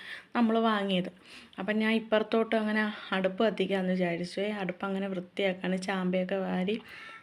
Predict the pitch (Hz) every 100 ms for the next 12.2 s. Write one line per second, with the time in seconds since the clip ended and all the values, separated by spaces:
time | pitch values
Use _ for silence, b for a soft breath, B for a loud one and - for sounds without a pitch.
0 | - 185 185 196 190 196 180 185 - 185
1 | 170 170 180 B B B 190 196 240 247
2 | 214 214 240 247 233 233 226 214 185 185
3 | 220 190 180 - 196 190 175 175 185 185
4 | 190 202 190 190 226 - 226 214 233 226
5 | 208 214 240 220 220 214 208 214 214 214
6 | 202 208 190 190 190 240 220 208 208 214
7 | 202 190 175 196 180 - 180 180 B B
8 | B - 202 202 208 208 208 190 190 202
9 | 196 190 190 208 214 208 196 175 170 170
10 | 170 - 196 185 190 196 196 196 202 196
11 | 196 208 - 185 180 175 180 170 175 -
12 | 180 185